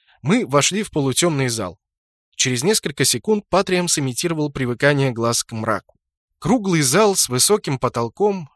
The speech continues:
все стены обиты толстым железом. С центра потолка вниз спускалась длинная колонна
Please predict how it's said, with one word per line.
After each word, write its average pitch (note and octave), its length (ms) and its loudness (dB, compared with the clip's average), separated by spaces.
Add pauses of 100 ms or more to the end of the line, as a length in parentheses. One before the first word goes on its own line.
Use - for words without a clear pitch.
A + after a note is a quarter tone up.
(100)
все A3+ 280 -2
стены F#3 380 0
обиты C#3 400 -2
толстым D3+ 520 -2
железом. A2 560 -6 (440)
С - 120 -8
центра F#3 380 2
потолка C#3+ 500 2
вниз D3 460 -2 (280)
спускалась C#3+ 800 0
длинная C#3 500 -2
колонна D#3 680 -2